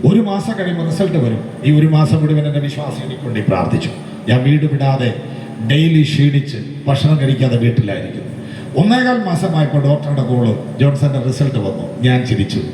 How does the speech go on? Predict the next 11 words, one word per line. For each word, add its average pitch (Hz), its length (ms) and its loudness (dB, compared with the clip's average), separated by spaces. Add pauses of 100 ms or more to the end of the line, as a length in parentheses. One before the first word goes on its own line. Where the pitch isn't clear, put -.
(420)
"ഡോക്ടർ, 131 240 2
എന്താ 131 360 2
റിസൾട്ട്?" - 400 0 (420)
"വരുമ്പോ 143 500 2
പറയാം, 82 440 -6 (300)
രണ്ടരയ്ക്ക് 123 500 0
സൂറ്റിൽ 101 380 -2
വരണം." 80 300 -10 (500)
ഞാൻ 165 160 4
പറഞ്ഞു, 190 160 2
"ഡോക്ടറെ, 202 420 2